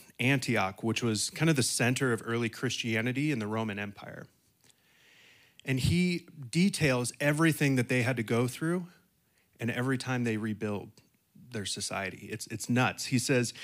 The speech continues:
they went through at least a hundred earthquakes, eight so severe that many people died. They went through at least three epidemics with a mortality rate over twenty-five percent. And they also went through f-, at least five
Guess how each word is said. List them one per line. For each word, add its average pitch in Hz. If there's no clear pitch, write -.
they 131
went 160
through 156
at 135
least 147
a 123
hundred 156
earthquakes, 117
eight 151
so 139
severe 127
that 117
many 123
people -
died. 90
They 120
went 135
through 127
at 117
least 135
three 151
epidemics 131
with 117
a 127
mortality 135
rate 143
over 117
twenty-five 113
percent. 85
And 127
they 135
also 143
went 143
through -
f-, -
at 120
least 143
five 123